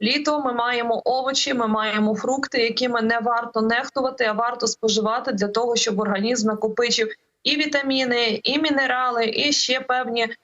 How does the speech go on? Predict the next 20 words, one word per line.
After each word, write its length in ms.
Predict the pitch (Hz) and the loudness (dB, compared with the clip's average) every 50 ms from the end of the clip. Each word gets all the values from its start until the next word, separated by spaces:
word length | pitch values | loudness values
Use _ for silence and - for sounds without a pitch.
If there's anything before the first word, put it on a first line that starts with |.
| _ _ _ | _ _ _
активні, 540 | - 226 - - - 247 269 254 247 240 233 | -6 -4 -4 -2 0 0 0 2 0 0 0
корисні, 460 | 240 240 226 226 247 233 - - 233 | 0 0 2 2 0 0 0 0 0
біологічно 580 | 202 226 226 226 220 220 247 247 - - 240 208 | 2 2 2 2 2 2 2 0 0 0 0 -2
активні 480 | 202 202 - - 233 226 226 220 220 | -2 -2 -2 -2 0 2 2 2 2
речовини. 680 | 214 214 208 - - 233 208 208 196 180 165 156 156 - _ _ _ _ _ | 0 0 0 0 0 2 2 2 2 0 0 -2 -6 -6 _ _ _ _ _
Ми 100 | 190 226 | -4 0
пам'ятаємо 680 | 220 294 294 285 277 277 277 277 285 294 294 269 277 269 | 0 0 0 0 0 0 0 0 2 0 0 0 -2 -2
про 200 | 269 269 262 262 | 0 -2 -2 0
те 200 | - 277 277 294 | 0 0 0 0
загалом, 520 | 294 247 233 214 226 226 247 262 262 254 | 0 0 0 0 0 0 0 0 0 0
що 160 | - - 220 220 | 0 0 0 0
солі 400 | - - 247 269 269 254 233 226 | 0 2 2 2 2 0 0 0
треба 320 | 226 220 220 220 190 214 | 0 -2 -2 0 0 0
вживати 580 | 202 202 208 220 214 208 208 208 208 - 190 180 | 0 2 2 2 2 0 0 -2 0 -2 -2 0
не 280 | 165 156 160 196 240 | 0 0 0 0 0
більше 400 | 233 262 285 285 285 - 294 269 | 0 -2 -2 0 0 0 0 0
п'яти 280 | 269 269 277 269 - 277 | 0 -2 -2 0 2 0
грам 440 | 269 269 240 269 269 262 262 254 254 | 2 2 2 0 0 0 -2 -2 -2
на 100 | 254 247 | -2 0
добу, 500 | 214 254 262 254 233 208 208 - 240 | 0 2 2 2 0 0 -2 -2 -4